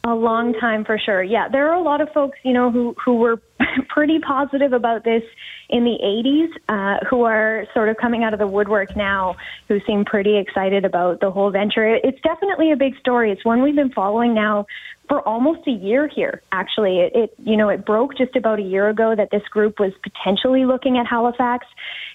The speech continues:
And then, you know, heading into Grey Cup festivities, Randy Ambrosie started saying things like it would complete the league to see a team in Halifax. So it really, I think, ramped up people's hopes a year ago.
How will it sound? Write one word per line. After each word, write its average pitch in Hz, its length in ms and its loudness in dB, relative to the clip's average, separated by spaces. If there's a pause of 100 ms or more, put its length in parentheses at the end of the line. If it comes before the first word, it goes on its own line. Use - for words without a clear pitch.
And 226 140 2
then, 226 360 2
you 233 120 2
know, 214 120 2
heading 220 320 0
into 240 240 2
Grey 196 300 0
Cup 220 260 -4
festivities, 226 680 0 (340)
Randy 220 380 2
Ambrosie 214 520 2
started 220 360 -2
saying 220 280 2
things 220 320 0
like 202 280 2
it 214 120 4
would 214 200 -2
complete 214 480 -2
the 220 100 0
league 214 320 0 (140)
to 214 80 0 (120)
see 220 120 4
a 214 60 2
team 233 260 0
in 220 100 4
Halifax. 233 560 -2
So 220 180 0
it 185 60 -6
really, 254 400 4 (400)
I 254 100 0
think, 226 220 -2
ramped 214 400 -2
up 247 200 -2
people's 208 380 -2
hopes 226 340 -2
a 196 40 0
year 202 300 2
ago. 185 400 -2